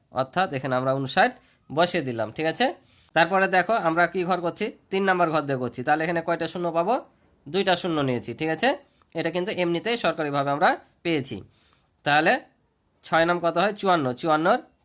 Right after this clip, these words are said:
চার, হাতে থাকে পাঁচ, তিন নাম সাতাশ, আর পাঁচে কত হয়? বত্রিশ।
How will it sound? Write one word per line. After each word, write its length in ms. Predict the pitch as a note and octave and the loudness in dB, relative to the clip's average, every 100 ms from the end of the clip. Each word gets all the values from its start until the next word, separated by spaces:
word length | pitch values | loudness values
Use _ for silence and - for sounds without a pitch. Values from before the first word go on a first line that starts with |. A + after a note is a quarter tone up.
| - | 2
চার, 200 | D#3+ G#2+ - _ _ _ _ _ _ | 4 4 -2 _ _ _ _ _ _
হাতে 200 | C#3+ C#3+ D#3+ | -4 -2 0
থাকে 180 | D3+ G#3+ C#4 - - | 0 0 -2 -6 0
পাঁচ, 180 | D3+ A2 - _ _ _ _ _ | 2 2 -4 _ _ _ _ _
তিন 100 | E3 E3+ | -2 2
নাম 100 | E3+ - | 0 2
সাতাশ, 380 | D#3 D3+ G3+ A#3+ - _ _ _ - | 0 4 2 2 -6 _ _ _ -2
আর 120 | C#3 E3 | 0 0
পাঁচে 200 | D#3+ E3 | 0 0
কত 120 | D#3+ D#3+ F3 | -2 0 0
হয়? 140 | B3 - _ _ - | -2 -4 _ _ -12
বত্রিশ। 580 | C3 F#3 F#3 E3+ B2 | 0 0 0 -2 -2